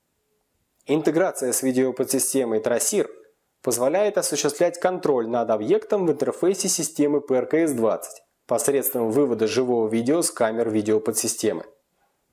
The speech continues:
Для этого нужно выделить иконку камеры видеоподсистемы Трасир, расположенную на мнемосхеме в разделе «Центральный пост охраны».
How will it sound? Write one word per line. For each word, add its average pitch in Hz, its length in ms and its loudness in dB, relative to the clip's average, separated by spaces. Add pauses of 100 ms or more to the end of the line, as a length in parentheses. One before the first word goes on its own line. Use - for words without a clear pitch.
(180)
Для 127 220 0
этого 208 300 0
нужно 147 280 0
выделить 151 400 0
иконку 139 460 0
камеры 110 540 -2
видеоподсистемы 139 880 0
Трасир, 135 460 0
расположенную 131 760 0
на 123 160 2
мнемосхеме 120 840 0
в 147 60 0
разделе 156 440 0
«Центральный 139 500 0
пост 120 300 0
охраны». 101 420 -4